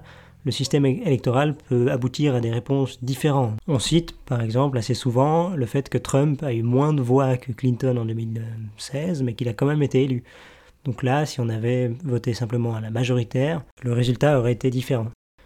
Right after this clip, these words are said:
Et en fonction du système, le comportement d'un candidat ou des électeurs change aussi. Donc, c'est-à-dire que l-, les électeurs savent qu'il n'y a pas besoin d'être majoritaire, mais qu'il y a besoin de gagner certains États. Donc, c'est-à-dire qu'on s'adapte vraiment et l'individu,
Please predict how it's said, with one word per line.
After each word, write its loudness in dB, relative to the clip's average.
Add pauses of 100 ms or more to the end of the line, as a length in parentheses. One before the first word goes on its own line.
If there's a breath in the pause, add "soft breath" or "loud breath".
(320 soft breath)
Et 0
en -4
fonction 0
du -2
système, -2
le -2
comportement 0
d'un -2
candidat -2
ou -4
des -4
électeurs -2
change 0
aussi. -2
Donc, -20
c'est-à-dire -2
que -4
l-, -4 (220)
les 0
électeurs 0
savent 0
qu'il -14
n'y -6
a -4
pas 2
besoin 0
d'être -4
majoritaire, 0
mais -2
qu'il -4
y 0
a 0
besoin 0
de 0
gagner 0
certains -6
États. -4
Donc, -8
c'est-à-dire -4
qu'on -8
s'adapte -2
vraiment -2
et -2
l'individu, -2